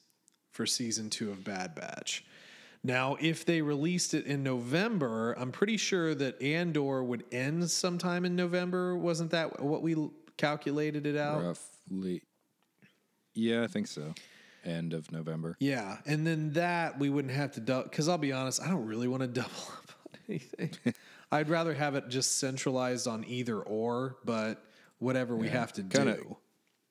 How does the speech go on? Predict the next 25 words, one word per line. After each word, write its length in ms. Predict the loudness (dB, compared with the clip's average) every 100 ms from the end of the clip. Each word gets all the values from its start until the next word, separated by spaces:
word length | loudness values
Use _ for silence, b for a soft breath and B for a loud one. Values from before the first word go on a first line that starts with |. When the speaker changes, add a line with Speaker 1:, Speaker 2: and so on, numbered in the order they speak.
| _ 0
Speaker 2:
kinda 280 | 2 2 2
could 140 | 2
end 200 | 2 0
up 140 | -2 -2
making 340 | -2 -4 -6
us 160 | -6 -4
force 480 | -2 0 0 -2
our 120 | -2 -2
way 280 | -2 -2
through 500 | -4 -4 -2 -2 -2 -2
a 60 |
really 240 | -4 -4 -4
good 220 | -4 -4
episode 440 | -4 -6 -4 -4
of 80 | -4
Andor 460 | -6 -6 -6 -4 -4
just 300 | -4 -4 -8
to 80 |
talk 280 | -6 -4 -4
about 380 | -6 -6 -6 -6
maybe 280 | -8 -6 -4
a 40 |
subpar 580 | -4 -4 -4 -4 -4 -4
episode 420 | -6 -6 -6 -8
of 60 | -10